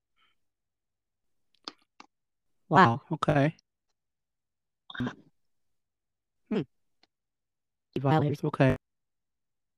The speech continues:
<clears throat> Yeah.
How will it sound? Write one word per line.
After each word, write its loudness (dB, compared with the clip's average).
<clears throat> 8
Yeah. 8